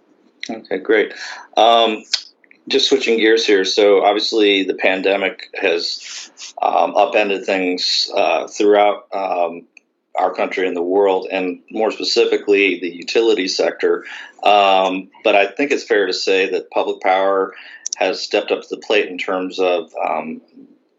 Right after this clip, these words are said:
mitigating potential exposure of mutual aid crews to covid nineteen this year. Um, so with that in mind, could you guys give me more details on, on how,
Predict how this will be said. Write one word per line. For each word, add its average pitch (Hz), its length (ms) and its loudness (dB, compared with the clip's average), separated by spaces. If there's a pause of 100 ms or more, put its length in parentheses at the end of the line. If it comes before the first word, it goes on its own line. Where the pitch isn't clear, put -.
(200)
mitigating 95 680 2
potential 95 380 -6
exposure 92 600 -2
of 85 100 -4
mutual 87 300 -2
aid 87 180 -2
crews - 280 -4
to - 80 -8
covid 92 440 0
nineteen 90 480 -4
this 87 240 -4
year. 87 280 0 (560)
Um, 101 380 4
so 107 720 4
with 113 320 0
that 113 200 4
in 104 100 -4
mind, 107 300 0
could 95 160 -6
you 101 120 -6
guys 101 500 0
give 101 200 -2
me 98 120 -4
more 95 220 -2
details 107 560 0
on, 90 300 0
on 87 120 -4
how, 95 500 0